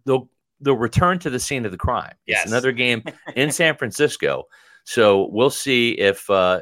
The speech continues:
Speaker 1: if round two for the Buccaneers forty-niners game goes in a different direction. But I, I'm with you, Matt. There is definitely some intrigue there because the forty-niners, if Brock Purdy is healthy or, um, you know, it, any of their quarterbacks,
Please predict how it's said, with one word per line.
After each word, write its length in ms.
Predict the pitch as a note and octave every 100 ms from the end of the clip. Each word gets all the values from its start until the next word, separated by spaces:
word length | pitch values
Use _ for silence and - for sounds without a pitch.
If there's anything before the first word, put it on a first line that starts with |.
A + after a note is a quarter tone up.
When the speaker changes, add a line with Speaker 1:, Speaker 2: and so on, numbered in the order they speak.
| -
Speaker 1:
if 180 | F#2+ -
round 340 | A2 A2 A2+
two 400 | - B2 G#2+ G2 - _ _ _ _
for 100 | -
the 80 | F#2+
Buccaneers 540 | F2 G2 F#2 F2 F2
forty-niners 580 | - G2 F2+ E2+ F2+ F2+
game 300 | E2+ D#2+ D#2+
goes 220 | E2+ F2+ E2
in 60 |
a 60 | D#2+
different 300 | E2+ D#2+ D2
direction. 380 | D#2+ D#2+ - D2+
But 120 | E2+
I, 120 | F#2+
I'm 180 | A#2+ D3+
with 140 | D#3
you, 80 | F2
Matt. 160 | C#2 C#2+
There 160 | G#2
is 140 | A#2 E2+
definitely 260 | A#2+ A#2 G#2
some 180 | G2+
intrigue 360 | G2 F#2+ G2 E2+
there 200 | F2+ F2
because 380 | E2+ F2+ E2+ -
the 100 | E2+
forty-niners, 760 | G#2+ G#2+ F#2+ G2 G2 F#2+ - - _ _ _
if 220 | C3+ C3+ -
Brock 260 | B2 B2
Purdy 280 | - A#2 A2+
is 140 | G2+ -
healthy 340 | G#2+ G#2 G#2+
or, 440 | F#2 F#2+ A2 A2 - _ _ _ _ _ -
um, 480 | F2 F2 F2 E2+ F2+ _
you 120 | F2+
know, 180 | E2+ D#2+ -
it, 180 | E2+ - _ _ F#2 -
any 200 | B2+ C3+
of 60 | A2
their 120 | G#2+
quarterbacks, 800 | A#2+ A2+ F2+ F2 D#2 - -